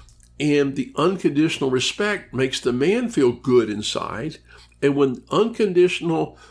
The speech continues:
love and unconditional respect is going back and forth, you have a very, normally, a very healthy, happy marriage. So if a woman feels she cannot trust her husband,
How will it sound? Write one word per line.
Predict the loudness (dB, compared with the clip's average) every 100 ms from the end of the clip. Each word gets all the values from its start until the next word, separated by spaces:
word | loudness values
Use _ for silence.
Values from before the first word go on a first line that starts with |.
| -14 -4
love | 0 2 0
and | -2 -2
unconditional | -2 0 0 0 -2 -2 -2
respect | -2 -2 -4 -2 -2
is | -2
going | 0 2 0
back | -2 -4 -4 -4
and | -4
forth, | 0 0 0 -6 _ 0
you | 2
have | 2 -2 -2
a | -4
very, | 0 0 0 -2 -4 -20 -20 _
normally, | -4 0 2 2 2 0 -2 -4 -8 -18 -8
a | -6
very | -2 0 -2
healthy, | -4 -6 -4 -4 -2 -4 -4
happy | -12 -12 -6 -4 -2
marriage. | 0 -2 -4 -8 -18 -20 -20 -20 -20 -14
So | -6 0 2 0 -2 -10 -20 -20 _ -2
if | -2 0
a | 0
woman | 2 2 0
feels | 0 0 2 0 -4 -12 _ _ _ _ _ -10
she | -6 -6
cannot | -6 -2 0 -2 -4
trust | -6 -4 -4 -4
her | -6
husband, | -6 -10 -10 -8 -10